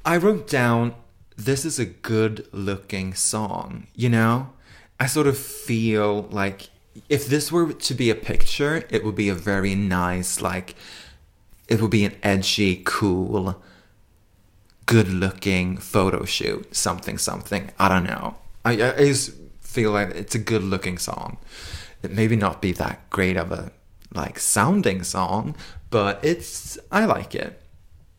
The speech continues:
It's harmful. It, you know.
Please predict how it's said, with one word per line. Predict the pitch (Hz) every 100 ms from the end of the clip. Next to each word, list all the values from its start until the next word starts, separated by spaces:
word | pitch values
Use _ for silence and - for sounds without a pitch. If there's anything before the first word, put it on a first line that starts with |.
| - - - -
It's | 175 -
harmful. | 143 131 131 - 98 60 -
It, | 143 147 139 - - - -
you | 127
know. | 113 92 95